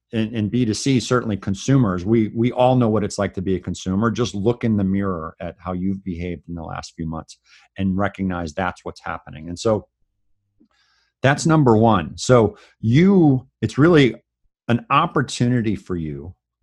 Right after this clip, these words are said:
to differentiate from your competitors by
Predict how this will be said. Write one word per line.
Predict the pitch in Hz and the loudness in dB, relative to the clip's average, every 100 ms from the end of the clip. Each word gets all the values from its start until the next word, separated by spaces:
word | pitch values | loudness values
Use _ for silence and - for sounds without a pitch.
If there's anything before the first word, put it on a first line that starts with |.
| _ _ | _ _
to | - 117 | -6 -4
differentiate | 98 139 139 123 113 110 107 104 98 - | 2 2 2 0 2 0 -2 -2 -2 -4
from | - 104 98 92 90 | -4 -2 0 -2 -4
your | 95 | -6
competitors | 90 - 82 95 92 85 82 78 | -6 -6 -4 -2 -2 -2 -4 -6
by | 73 98 92 87 85 | -6 -2 0 0 -4